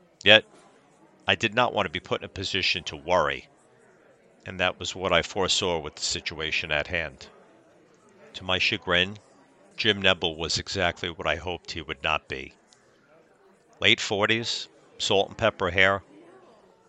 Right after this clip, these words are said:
it all indicated a man who was deep into his midlife crisis. At thirty-four, I was passing through my pre-midlife crisis, which was a warm-up for the main event.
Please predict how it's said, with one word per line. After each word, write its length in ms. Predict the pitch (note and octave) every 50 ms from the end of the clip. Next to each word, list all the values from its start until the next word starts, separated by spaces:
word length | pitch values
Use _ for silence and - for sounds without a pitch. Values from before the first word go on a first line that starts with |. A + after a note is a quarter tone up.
| _ -
it 60 | -
all 180 | G#2 G#2+ A2+ A2+
indicated 520 | A2 G2 G2 - - - G#2+ F#2 F2 E2+
a 60 | F2+ E2
man 280 | E2+ F2+ F2+ F2 F2
who 140 | F2 B1+ E2
was 180 | E2+ - - - - -
deep 280 | - G#2 F#2+ F2 - -
into 280 | E2 D2 - - D#2+
his 160 | D#2 D2 -
midlife 440 | - - E2 - D#2 D2+ D2 - -
crisis. 600 | - - D#2+ D2 C#2+ - - - - - - - _ - - - - _ _ _ _ - - - _ _ _ _ _ - - - - - - _ _ - - - _
At 240 | - F#2 - - -
thirty-four, 680 | G#2 G2+ G#2+ A#2+ C#3 C3 - D#3+ E3 E3+ F3 E3+ C#3+ - _ _ _ _ _ _ _ _ _ _ _ _ _ _
I 140 | - F#2+ G#2+
was 160 | G2+ G2+ -
passing 440 | - - A#2 A#2 A2 - - - G2
through 160 | - - G2+
my 160 | F#2 F2+ F2
pre-midlife 800 | E2 - - - C3+ B2+ A2+ D#2 E2+ D#2+ - - D2+ D2 C#2+ -
crisis, 600 | - - E2 D#2 D2+ - - A#1+ - - - - - - - - -
which 260 | F#2+ F2 - - -
was 140 | G2 F2+ -
a 60 | G2
warm-up 480 | F2 E2 F#2 F#2+ F#2 E2+ E2+ E2 - -
for 120 | - F2
the 100 | D#2+ E2
main 200 | D#2 D#2+ D#2+ D2+
event. 300 | D2 C#2 - D2+ C#2+ -